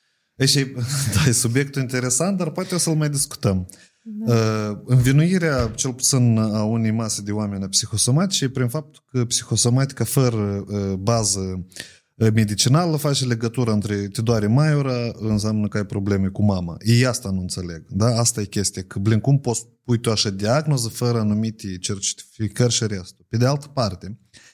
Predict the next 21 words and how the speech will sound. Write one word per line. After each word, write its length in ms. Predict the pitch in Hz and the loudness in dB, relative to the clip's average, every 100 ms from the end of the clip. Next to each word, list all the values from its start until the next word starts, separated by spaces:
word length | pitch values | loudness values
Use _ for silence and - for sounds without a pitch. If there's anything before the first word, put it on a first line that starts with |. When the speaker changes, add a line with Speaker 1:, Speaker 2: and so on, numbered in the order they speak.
| _ _ - | _ _ 0
Speaker 1:
și 120 | - | 4
eu 140 | 156 156 | 4 4
îs 120 | 139 | 0
de 100 | 151 | 0
acord 300 | 156 147 120 | 0 0 0
cu 120 | 131 | 0
argumentul 540 | 127 131 139 143 143 | 2 2 2 2 2
ăsta 180 | 143 143 | 2 0
până 280 | 127 139 143 | 0 4 4
și 160 | 139 147 | 6 4
măsură. 460 | 110 92 90 - _ _ _ _ _ - | 4 0 -6 -14 _ _ _ _ _ 2
Până 220 | 127 123 | 4 6
în 80 | 120 | 6
măsură 400 | 117 - 185 190 | 4 4 4 4
în 80 | 156 | 2
care 500 | 147 143 139 123 113 - 113 107 | 0 2 2 0 -4 -4 0 4
eu 280 | 143 147 - 107 | 4 2 -2 -2
văd 200 | 139 - | 0 0
și 140 | - | 2
altă 260 | 127 123 127 | 0 0 0
lume. 380 | 123 101 85 | 2 0 -2